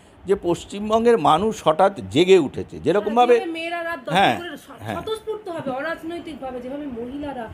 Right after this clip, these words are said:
Speaker 2: থেকে
Speaker 1: হ্যাঁ।
Speaker 2: সবাই, সাধারণ মানুষজন রাস্তায় নামলেন, কি বলবেন?
Speaker 1: দেখো, মানুষের কিন্তু এখন পিঠ দেয়ালে ঠেকে গেছে। আমাদের পশ্চিমবঙ্গের মানুষের ধর্ম নেই,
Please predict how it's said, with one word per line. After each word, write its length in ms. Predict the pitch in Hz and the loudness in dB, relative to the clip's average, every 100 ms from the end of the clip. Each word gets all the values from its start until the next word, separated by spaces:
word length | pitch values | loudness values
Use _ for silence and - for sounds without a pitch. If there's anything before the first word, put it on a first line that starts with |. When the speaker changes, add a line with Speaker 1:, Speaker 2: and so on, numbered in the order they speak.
| - - | -16 -14
Speaker 2:
থেকে 120 | - 247 | -6 -4
Speaker 1:
হ্যাঁ। 260 | - 330 | -4 -6
Speaker 2:
সবাই, 220 | 370 262 214 - | -4 -4 -6 -10
সাধারণ 300 | 247 294 269 | -12 -10 -8
মানুষজন 520 | 226 262 294 294 240 - - 208 | -10 -12 -12 -12 -12 -14 -20 -14
রাস্তায় 460 | 233 233 - 330 | -12 -12 -10 -8
নামলেন, 340 | 294 240 233 226 | -6 -6 -6 -8
কি 100 | 277 220 | -10 -8
বলবেন? 300 | 269 320 294 | -8 -8 0
Speaker 1:
দেখো, 240 | 214 262 | 2 4
মানুষের 600 | 175 131 156 233 - 269 262 - | 4 4 4 2 -2 -2 -4 -6
কিন্তু 280 | 269 254 240 | -4 0 4
এখন 420 | 220 269 254 185 - _ _ _ _ | 4 6 2 2 -8 _ _ _ _
পিঠ 300 | 247 269 269 | 0 0 0
দেয়ালে 460 | 170 190 208 233 233 | 4 6 8 8 6
ঠেকে 380 | - 196 180 135 | 4 2 2 2
গেছে। 320 | 110 - 85 - - - - _ | 2 -2 -12 -18 -20 -20 -20 _
আমাদের 420 | - 180 240 240 233 | 2 4 6 4 2
পশ্চিমবঙ্গের 840 | - 190 - - 247 240 247 240 226 | 2 -2 -2 -6 -2 0 2 4 4
মানুষের 580 | 185 202 220 233 214 151 | 4 2 2 4 4 4
ধর্ম 380 | 139 180 196 | 6 6 4
নেই, 260 | 202 190 | 2 2